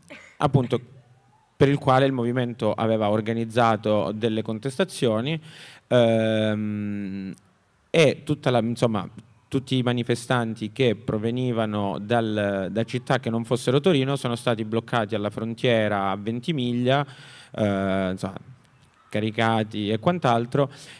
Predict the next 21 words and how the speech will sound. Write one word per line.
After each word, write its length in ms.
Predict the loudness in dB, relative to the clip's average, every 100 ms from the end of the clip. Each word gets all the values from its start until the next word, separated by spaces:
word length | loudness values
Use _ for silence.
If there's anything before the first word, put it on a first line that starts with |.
| _ _
e, 320 | 6 6 6
eh, 640 | 6 8 6 4 4 2
non 160 | 0 0
sono 220 | 2 2
mai 180 | 2 4
riusciti 340 | 2 0 -2 -2
effettivamente 680 | -2 -2 0 2 0 -2
ad 60 | 0
arrivare, 760 | 0 2 4 4 4 4 2
eh, 760 | 2 2 2 2 0 0 -2 -4 -6
a 100 | -2
Nizza 760 | 0 0 -4 -2 4 4 2 -2
a 280 | 0 0 -2 -12 _ _ _ -20 -12
contestare 800 | -4 -4 -2 -6 -2 0 4 4 4
il 120 | 2
vertice. 720 | 2 2 0 -4 -6 -4 -6 -8 -20 -10
In 100 | -4
questo 300 | 2 4 4
caso, 580 | 4 2 6 6 6 0 -10
la, 400 | -6 0 2 0 0
la, 260 | 0 0